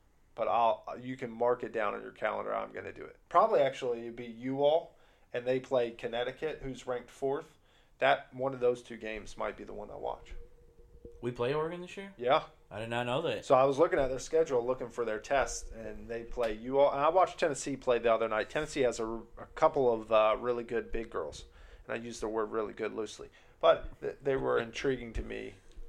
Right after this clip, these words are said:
Speaker 1: That I think they would, they would dominate a lot of interior presences in college game.
Speaker 2: So I'm pretty pumped for this next power move.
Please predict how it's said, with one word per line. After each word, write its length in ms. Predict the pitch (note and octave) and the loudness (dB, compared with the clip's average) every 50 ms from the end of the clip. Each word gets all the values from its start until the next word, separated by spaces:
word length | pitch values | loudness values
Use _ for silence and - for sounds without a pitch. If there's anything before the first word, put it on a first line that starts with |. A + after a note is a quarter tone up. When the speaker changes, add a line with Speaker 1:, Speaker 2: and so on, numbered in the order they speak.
| - - - - - - | -14 -20 -20 -14 -6 -2
Speaker 1:
That 100 | G#2+ G#2+ | 0 0
I 40 | G#2+ | 0
think 240 | - A#2+ A2 G#2 | -2 -6 -8 -4
they 100 | - A2+ A2 | -4 -2 -2
would, 220 | G#2+ G#2+ G#2 G2+ - - - | -2 -2 -4 -4 -6 -12 -8
they 100 | A#2 A#2 | -6 -6
would 200 | A2+ G#2+ G#2 G#2 | -4 -4 -4 -4
dominate 600 | G#2 A2 G#2 G#2+ G#2+ G#2 G2+ G2+ G2+ G2 F#2+ - - - - - - - - - - _ _ _ _ - - - - - | -2 -2 -2 -2 -2 -4 -4 -4 -4 -4 -4 -8 -12 -20 -20 -20 -20 -20 -20 -20 -20 _ _ _ _ -20 -20 -20 -18 -12
a 80 | - A2+ | -10 -6
lot 200 | G#2+ A2 A2 A2 | -2 -2 0 -2
of 100 | G#2+ G#2+ | -2 -4
interior 480 | G#2+ G#2 G2+ - - A2+ A2 G#2 F#2 G2 | -10 -12 -12 -12 -10 -8 -8 -8 -8 -8
presences 600 | G2+ - A#2 G#2+ - A2+ G#2 G#2+ - - - - | -6 -4 -6 -6 -6 -10 -16 -16 -16 -16 -16 -16
in 80 | - - | -14 -8
college 360 | - - G1+ G1+ - - - | -6 -4 -4 -4 -6 -8 -12
game. 200 | - F#2 E2+ - - _ - - - | -12 -14 -14 -16 -20 _ -20 -20 -8
Speaker 2:
So 220 | - - A#2+ A2+ | 0 2 4 4
I'm 160 | G#2+ B2+ D3 | 4 4 2
pretty 200 | - F3 E3 D#3 | 2 2 0 0
pumped 280 | C3+ - C3+ C3 A#2+ - | 0 0 0 0 0 -4
for 80 | - | -6
this 220 | G#2+ G2+ G2+ - - | -4 -4 -4 -4 -4
next 220 | G#2 G2 G2 G2 - | -2 -2 -2 -2 -4
power 260 | - G2+ F#2+ F#2 E2+ | -6 -6 -6 -4 -6
move. 340 | D#2 D2+ D#2 D2 - - | -6 -8 -8 -10 -12 -16